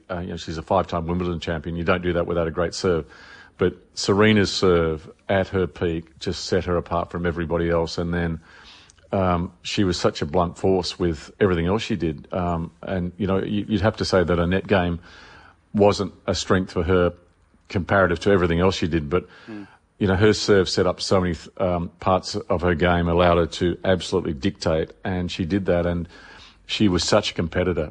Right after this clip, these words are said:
Speaker 1: That was the other thing. Her attitude was, no matter where she was in a match and what had happened off the court with everything else that happened to her medically,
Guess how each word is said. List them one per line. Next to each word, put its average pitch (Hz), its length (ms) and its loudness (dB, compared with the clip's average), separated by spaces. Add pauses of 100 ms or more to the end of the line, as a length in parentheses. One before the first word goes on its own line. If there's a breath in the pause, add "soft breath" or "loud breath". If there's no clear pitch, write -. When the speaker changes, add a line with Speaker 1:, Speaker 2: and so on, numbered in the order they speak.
Speaker 1:
That 98 200 2
was 82 100 -4
the 87 60 0
other 87 160 2
thing. 82 160 -4
Her 87 160 4
attitude 90 400 2
was, 82 260 0
no 90 140 0
matter 90 380 2
where 98 240 2
she - 120 -4
was 87 200 0
in 80 80 -6
a 82 40 -2
match 87 340 -4
and 87 220 -4
what 95 160 4
had 85 80 -2
happened 90 280 0
off 90 160 -4
the 92 60 -2
court 92 320 0
with 87 220 -4
everything 92 320 0
else 92 200 -2
that 85 100 -6
happened 87 240 -4
to 90 80 -4
her 85 80 -2
medically, 85 500 -2